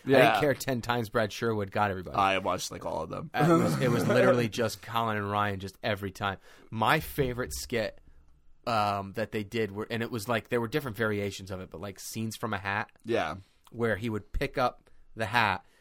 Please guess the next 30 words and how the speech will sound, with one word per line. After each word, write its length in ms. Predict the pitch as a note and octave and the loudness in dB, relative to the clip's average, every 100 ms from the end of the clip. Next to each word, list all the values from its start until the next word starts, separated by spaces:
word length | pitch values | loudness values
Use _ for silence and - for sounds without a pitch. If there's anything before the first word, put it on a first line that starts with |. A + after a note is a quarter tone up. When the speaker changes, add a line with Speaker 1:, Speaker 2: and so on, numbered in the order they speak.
| _ | _
Speaker 1:
and 180 | B2+ A2+ | -4 -2
then 240 | A2+ G#2+ G#2+ | -2 -4 -4
it 80 | |
would 120 | A#2 G#2 | -6 -4
be 120 | G#2+ | -8
two 240 | - D3+ | -6 -4
guys 260 | D3 C#3 B2+ | -2 -2 -2
here, 260 | C3+ B2 | -4 -4
two 240 | A#2 - B2 | -4 -8 -4
guys 280 | A#2 A2 - | -2 -2 -4
here, 380 | G#2+ G2 F#2 - _ _ _ _ _ - | -8 -8 -10 -14 _ _ _ _ _ -2
and 400 | B2 A2 G2+ G2+ | 0 0 -2 -6
one 380 | A2 G#2 B2+ C3 | -10 -2 -2 0
guy 220 | B2+ B2 | 2 2
would 180 | A#2 A2+ | 2 -4
come 220 | - A2+ | -6 -2
up 220 | A#2 A2 - | -2 -2 -4
and 140 | G#2 | -6
they 120 | A2 | -2
would, 160 | G#2+ G#2+ | -2 -4
like, 180 | G2+ F#2+ | -6 -8
say 240 | - A#2+ | -4 -4
something 600 | A2+ C3 B2+ C3+ C#3 D#3 - _ _ _ | -2 -2 -2 -4 -6 -8 -14 _ _ _
and, 220 | A#2+ A2+ | -6 -4
until 260 | B2 A2 B2+ | -6 -4 -2
the 100 | A#2 | 0
other 140 | A2+ | 0
one 160 | A2+ G#2 | -2 -4
laughed. 480 | G#2 A2 A#2+ C#3 - | -2 -2 -4 -6 -10
Speaker 2:
Yeah. 280 | A2+ A2+ F2+ | 0 2 2